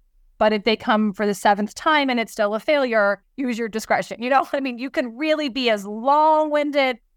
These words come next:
or as brief as you want. And I've had clients go both ways.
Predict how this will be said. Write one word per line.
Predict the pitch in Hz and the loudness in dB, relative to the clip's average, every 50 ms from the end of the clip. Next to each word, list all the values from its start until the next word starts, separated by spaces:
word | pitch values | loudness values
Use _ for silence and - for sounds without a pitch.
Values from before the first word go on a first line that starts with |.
| _ - | _ 0
or | 220 226 233 226 214 | 2 4 4 4 2
as | - 214 196 | 0 -2 -6
brief | 185 _ - 233 240 254 240 - | -8 _ -4 -2 -2 -2 -2 -2
as | 208 208 202 180 | -2 -2 -2 -2
you | 185 202 185 | -4 -4 -4
want. | 190 190 139 101 - - - | -2 -4 -4 -4 -8 -10 -10
And | - 196 190 196 | -6 -4 -2 0
I've | 175 185 190 | 0 -2 0
had | 185 208 196 190 | 0 -2 -2 -2
clients | - 214 202 208 202 202 208 - - | -2 -2 0 0 0 -2 -4 -6 -2
go | - 208 190 190 190 185 | 0 2 2 2 0 -2
both | 185 190 190 180 190 190 | -4 -2 -2 -4 -4 -4
ways. | - 69 64 - - - _ | -8 -10 -10 -10 -12 -18 _